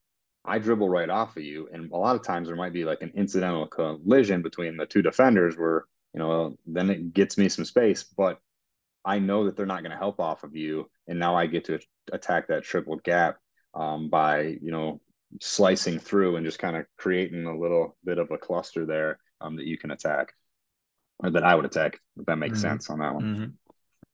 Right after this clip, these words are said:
Speaker 2: No, that's a, that's a good one, and I would appreciate that. You know, the scouting report on me, putting me on the right side so I come back left, 'cause I could finish going left and I could pull up going left. Whereas if I went right,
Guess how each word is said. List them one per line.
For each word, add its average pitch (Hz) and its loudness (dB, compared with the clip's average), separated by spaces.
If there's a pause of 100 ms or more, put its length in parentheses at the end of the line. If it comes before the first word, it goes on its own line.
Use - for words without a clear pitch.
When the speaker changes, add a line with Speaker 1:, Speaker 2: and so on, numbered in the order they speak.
(720)
Speaker 2:
No, 120 4
that's 135 4
a, 127 6
that's 139 4
a 127 2
good 135 6
one, 135 6
and 123 6
I 131 6
would 135 6
appreciate 123 2
that. 107 2
You 113 0
know, 120 4
the 113 -4
scouting 117 2
report 110 -2
on 110 -2
me, 110 -2
putting 113 -2
me 117 -2
on 104 2
the 101 -4
right 107 2
side 107 2
so - -4
I 104 0
come 110 -4
back 101 0
left, 104 0
'cause 107 -6
I 117 2
could 107 -8
finish 135 2
going 131 2
left 131 2 (380)
and 123 2
I 117 4
could 101 -6
pull 120 0
up 117 2
going 104 -4
left. 98 -4 (260)
Whereas 110 -6
if 110 -4
I 113 0
went 110 -2
right, 120 4